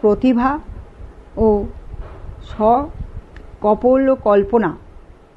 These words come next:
যে অবিচ্ছেদ্য, তারও নিদর্শন বিরল নয়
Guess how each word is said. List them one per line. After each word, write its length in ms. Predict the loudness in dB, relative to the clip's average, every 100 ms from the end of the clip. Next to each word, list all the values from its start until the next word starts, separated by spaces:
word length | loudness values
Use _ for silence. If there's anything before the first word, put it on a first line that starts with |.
| _ -20 -18 -16 -16 -20 -20 -20 -18 -12
যে 220 | 2 2
অবিচ্ছেদ্য, 840 | 4 2 0 -2 -4 -4 -2 -6 -6 -14 -14 -12 -12 -12 -12 -14 -16 -2
তারও 300 | 4 4 6
নিদর্শন 580 | 4 6 2 2 -2 2
বিরল 400 | 4 4 4 0
নয় 160 | -2